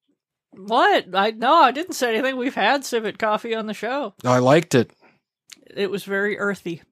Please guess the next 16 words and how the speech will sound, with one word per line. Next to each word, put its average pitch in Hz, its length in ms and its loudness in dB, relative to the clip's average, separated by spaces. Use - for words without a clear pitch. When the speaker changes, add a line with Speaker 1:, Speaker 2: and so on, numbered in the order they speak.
Speaker 2:
Yeah. - 180 -10
Much 156 260 4
better 214 200 4
than 170 160 4
that 147 140 4
fermented 127 500 2
crap. - 340 -8
Speaker 1:
Anyway, 202 460 -2
Speaker 2:
Anyway. 143 180 2
Speaker 1:
moving 220 220 -2
on. 127 180 -10
Speaker 2:
Mm. 185 200 4
Speaker 1:
Uh, - 40 -6
Speaker 2:
Yeah, 190 400 4
yeah. - 80 -8
Mm. - 100 -20